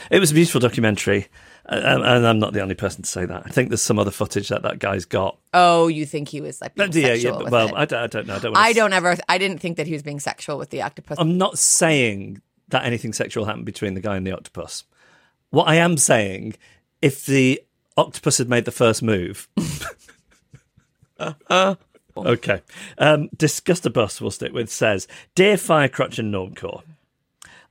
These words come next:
Speaker 1: I wondered if you noticed the scene at Logan's birthday party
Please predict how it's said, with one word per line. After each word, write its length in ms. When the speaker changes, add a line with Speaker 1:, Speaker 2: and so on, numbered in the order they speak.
Speaker 1:
I 140
wondered 560
if 240
you 160
noticed 500
the 80
scene 340
at 120
Logan's 400
birthday 420
party 480